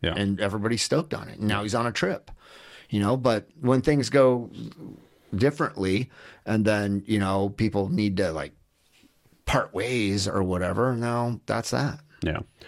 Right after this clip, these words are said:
Speaker 2: Which I, I don't think it needs to go that way. I think it would be better, like I was saying earlier,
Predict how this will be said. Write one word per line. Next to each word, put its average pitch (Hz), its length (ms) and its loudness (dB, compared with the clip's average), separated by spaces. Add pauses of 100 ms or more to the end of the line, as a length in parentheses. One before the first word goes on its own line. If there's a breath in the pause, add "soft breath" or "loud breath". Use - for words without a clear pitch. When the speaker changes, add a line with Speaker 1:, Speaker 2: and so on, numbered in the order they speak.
(100)
Speaker 2:
Which - 160 4
I, 180 260 4
I 185 140 2
don't 208 280 0
think 185 180 0
it 143 100 -2
needs 135 260 2
to 104 80 0
go 110 280 2
that 104 220 0
way. 78 340 -2
I 110 120 2
think 120 260 -2
it 120 60 2
would 101 100 -6
be 101 120 2
better, 107 340 2
like 95 160 0
I 101 60 -4
was 92 100 -2
saying 98 260 0
earlier, 87 460 -2